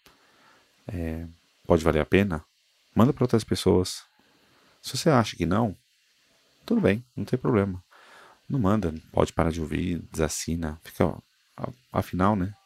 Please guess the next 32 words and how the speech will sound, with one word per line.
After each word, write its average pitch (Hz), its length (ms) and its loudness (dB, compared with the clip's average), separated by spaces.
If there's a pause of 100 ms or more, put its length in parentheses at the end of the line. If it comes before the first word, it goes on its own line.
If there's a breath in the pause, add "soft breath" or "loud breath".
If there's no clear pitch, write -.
(160)
A 87 80 2
vida 87 180 0
é 87 40 2
sua, 85 220 0
você - 120 -10
faz 82 180 0
o - 40 -10
que - 100 -8
você - 120 -6
quiser 85 280 -4
dela. 80 280 -4 (1600 soft breath)
É, 85 280 -8 (240)
foi 95 120 6
um 95 40 2
prazer 92 360 4
ter - 120 -4
você 82 220 0
até 82 140 0
aqui. 90 320 -6 (1080 soft breath)
É, 87 180 -10 (320)
se - 100 -8
você - 220 -4 (600)
puder 90 220 4
me 85 60 2
dar 82 120 4
um 80 60 2
sinal 80 260 0
de - 60 -16
fumaça 80 380 0
que 85 60 -20
você 82 220 0
ouviu, 85 360 0